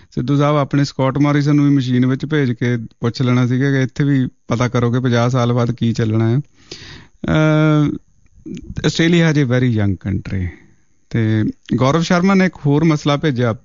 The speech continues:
ਭਾਜੀ, ਮੈਂ ਇਹ ਵੀ ਖਬਰ ਪੜ੍ਹੀ ਸੀਗੀ, ਇਹ ਕਾਫੀ ਚੱਲੀ ਆ, ਅਹ,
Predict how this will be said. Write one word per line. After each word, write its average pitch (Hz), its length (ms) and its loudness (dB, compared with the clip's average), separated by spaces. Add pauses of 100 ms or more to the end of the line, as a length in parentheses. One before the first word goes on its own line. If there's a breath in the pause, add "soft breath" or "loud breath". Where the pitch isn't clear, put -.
(160)
ਭਾਜੀ, 165 280 0
ਮੈਂ 147 260 2
ਇਹ 165 180 0
ਵੀ 180 140 -4
ਖਬਰ 131 280 -2
ਪੜ੍ਹੀ 120 240 0
ਸੀਗੀ, 123 320 -2 (380)
ਇਹ 131 80 -2
ਕਾਫੀ 131 280 0
ਚੱਲੀ 113 380 0
ਆ, 110 260 0
ਅਹ, - 880 -4